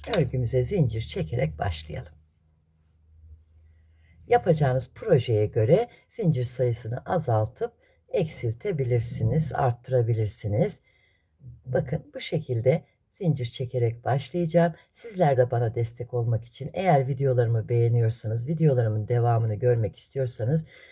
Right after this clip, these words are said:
YouTube kanalıma abone olarak bana destek verebilirsiniz. Bakın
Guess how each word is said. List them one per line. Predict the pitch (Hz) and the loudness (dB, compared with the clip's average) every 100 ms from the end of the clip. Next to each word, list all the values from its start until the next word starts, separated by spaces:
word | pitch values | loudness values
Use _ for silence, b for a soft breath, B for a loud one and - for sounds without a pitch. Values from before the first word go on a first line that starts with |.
| B B _ _ - | B B _ _ -8
YouTube | 190 - 160 | -8 -8 -8
kanalıma | 131 117 110 107 127 - | -4 0 0 2 -2 -2
abone | 139 123 113 104 | -2 2 2 0
olarak | - 104 117 135 180 - b b b _ | -2 0 2 2 2 0 b b b _
bana | 131 139 | -4 -2
destek | 156 113 - 156 156 | 0 -2 -2 -8 -2
verebilirsiniz. | 120 147 160 127 120 - - 90 80 - - _ _ _ _ _ _ _ | 0 2 2 2 2 2 -6 -4 -4 -6 -16 _ _ _ _ _ _ _
Bakın | 170 - - | -6 -4 -10